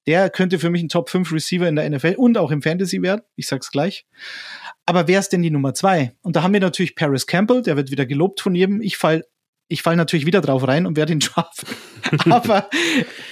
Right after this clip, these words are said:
die nä-, nächste Verletzung ist um die Ecke, das wissen wir alle. Und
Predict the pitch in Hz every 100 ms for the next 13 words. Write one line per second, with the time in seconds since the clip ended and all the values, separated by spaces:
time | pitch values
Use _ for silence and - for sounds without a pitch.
0 | - - - 151 160 190 190 240 - 226
1 | - 226 190 175 190 202 196 196 190 170
2 | 143 - 139 135 175 - 170 143 196 202
3 | - 160